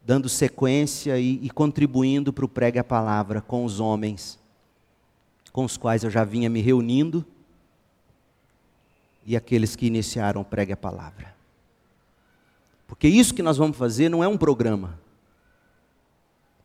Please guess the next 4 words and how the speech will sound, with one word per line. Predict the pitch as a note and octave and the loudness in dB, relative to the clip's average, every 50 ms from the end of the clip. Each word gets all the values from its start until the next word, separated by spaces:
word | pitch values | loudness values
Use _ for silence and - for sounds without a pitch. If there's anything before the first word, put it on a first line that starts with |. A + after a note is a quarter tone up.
| _ _ - | _ _ -2
é | A#2 | -2
discipulado. | A2 G#2 C3 C#3 - - C#3+ - - B2 A2 F#2+ F#2 F2+ E2+ F2+ - - - _ _ _ _ _ _ _ _ _ _ _ _ _ _ _ _ _ _ _ _ _ _ _ _ _ _ _ _ _ _ _ _ _ _ _ _ _ _ _ _ _ _ _ _ _ _ _ _ _ _ _ _ _ _ _ _ _ _ | 0 0 -4 -4 -4 -6 -6 -6 -4 -6 -4 -4 -6 -8 -10 -16 -20 -20 -20 _ _ _ _ _ _ _ _ _ _ _ _ _ _ _ _ _ _ _ _ _ _ _ _ _ _ _ _ _ _ _ _ _ _ _ _ _ _ _ _ _ _ _ _ _ _ _ _ _ _ _ _ _ _ _ _ _ _
Vamos | _ A2+ G#2+ F#2 | _ -12 -10 -8
orar. | G2+ G2+ F2+ D#2+ - - | -8 -8 -8 -10 -14 -20